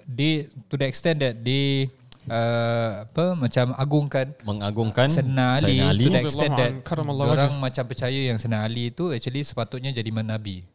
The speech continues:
Speaker 2: Correct.
Speaker 3: Yes.
Speaker 1: To that extent.
Speaker 3: One of the, the means the most deviated f-, uh,
Speaker 2: Hmm.
Speaker 3: sects of, uh, Shia, Shiites is that they believe that, uh, Sayyidina
Speaker 2: Sayyidina
Speaker 3: Jibril
Speaker 2: Ali.
Speaker 3: alayhi salatu wasalam, Prof-, the, the angel Jibril,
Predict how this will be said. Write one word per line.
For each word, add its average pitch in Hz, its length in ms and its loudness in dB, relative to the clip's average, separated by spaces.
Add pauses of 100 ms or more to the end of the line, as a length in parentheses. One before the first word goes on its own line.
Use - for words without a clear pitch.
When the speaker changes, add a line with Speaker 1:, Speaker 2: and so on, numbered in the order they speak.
Speaker 2:
Correct. 107 320 2
Speaker 3:
Yes. 113 200 -2
Speaker 1:
To 131 80 2
that 160 180 6
extent. 131 320 -2
Speaker 3:
One 190 160 4
of 190 160 2
the, 156 160 2 (200)
the 147 160 -2 (460)
means 160 380 -4
the 139 80 -6
most 180 200 0
deviated 175 440 -2
f-, - 160 -14
uh, 127 80 -4
Speaker 2:
Hmm. 117 140 2
Speaker 3:
sects 160 260 -4
of, 139 240 -2
uh, 127 120 -4
Shia, 175 580 0
Shiites - 520 0
is 156 180 -2
that 151 160 2
they 151 120 -2
believe 170 380 0
that, 185 180 4 (720)
uh, 147 320 2
Sayyidina 180 260 -2
Speaker 2:
Sayyidina 190 140 4
Speaker 3:
Jibril 226 320 6
Speaker 2:
Ali. 175 180 4
Speaker 3:
alayhi 180 80 2
salatu 170 240 -2
wasalam, 170 480 2
Prof-, 185 300 -2
the, 147 240 -2
the 147 100 -4
angel 208 260 2
Jibril, 165 460 2